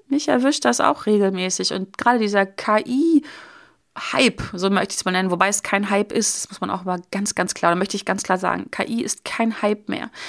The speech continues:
Es ist kein Trend. Das geht nicht vorbei, das wird nicht weggehen. <laughs> Das ist einfach da. Ähm,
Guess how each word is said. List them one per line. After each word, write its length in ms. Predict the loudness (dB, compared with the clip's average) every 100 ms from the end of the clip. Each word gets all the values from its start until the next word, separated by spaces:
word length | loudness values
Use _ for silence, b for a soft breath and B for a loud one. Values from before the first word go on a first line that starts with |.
| B
Es 100 | -2
ist 160 | -2 -2
kein 260 | -2 0 0
Trend. 480 | 0 0 0 -2
Das 220 | -2 -2 -6
geht 320 | -2 -2 2
nicht 140 | 0
vorbei, 480 | 2 4 4 6 4 B B B _
das 200 | 2 4
wird 300 | 2 0 -2
nicht 220 | -2 2
weggehen. 680 | 0 4 6 8 6 4 -2 _
<laughs> 420 | -6 -4 -6 -6
Das 220 | -4 -2 0
ist 180 | 2
einfach 300 | 2 0 -2
da. 320 | 2 2 2 -4 B B B B
Ähm, 560 | 2 4 4 2 0